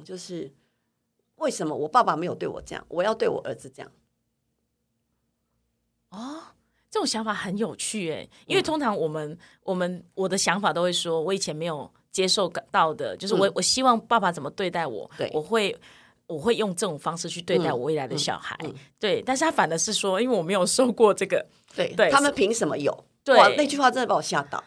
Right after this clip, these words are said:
Speaker 2: 哦。
Speaker 1: 但你知道我当场，哎，本人的反应是什么，你知道吗？你爸爸是你爸爸，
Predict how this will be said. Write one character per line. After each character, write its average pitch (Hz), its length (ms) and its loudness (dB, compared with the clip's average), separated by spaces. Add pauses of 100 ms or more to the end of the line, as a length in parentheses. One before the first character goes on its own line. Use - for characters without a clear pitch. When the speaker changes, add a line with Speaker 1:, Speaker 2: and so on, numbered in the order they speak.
(220)
Speaker 2:
哦。 220 560 -16 (260)
Speaker 1:
但 277 160 0
你 190 80 4
知 170 60 -2
道 247 100 8
我 165 100 4
当 226 200 -2
场， 175 200 -6 (360)
哎， 214 100 -10
本 175 180 -2
人 165 160 0
的 180 80 -2
反 151 240 -2
应 - 120 -2
是 - 100 -8
什 - 160 -10
么， - 140 -16
你 - 40 -18
知 - 60 -6
道 143 140 -2
吗？ - 240 -14 (1040)
你 185 120 -10
爸 254 140 0
爸 175 160 4
是 175 100 -6
你 151 140 -4
爸 147 160 2
爸， - 240 -4